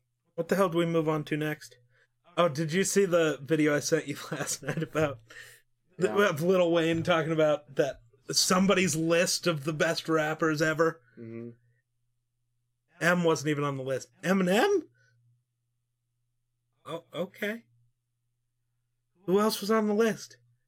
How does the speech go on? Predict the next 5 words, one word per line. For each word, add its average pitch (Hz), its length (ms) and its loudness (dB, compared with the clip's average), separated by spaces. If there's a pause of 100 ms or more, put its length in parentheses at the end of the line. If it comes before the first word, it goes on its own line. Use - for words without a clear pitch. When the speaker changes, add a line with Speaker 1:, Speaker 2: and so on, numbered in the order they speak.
(1120)
Speaker 1:
Gucci. 170 540 -2 (2000)
Who? 320 460 2 (500)
Gucci. 208 340 0 (280)
Gucci 233 360 -2
Mane? 427 440 2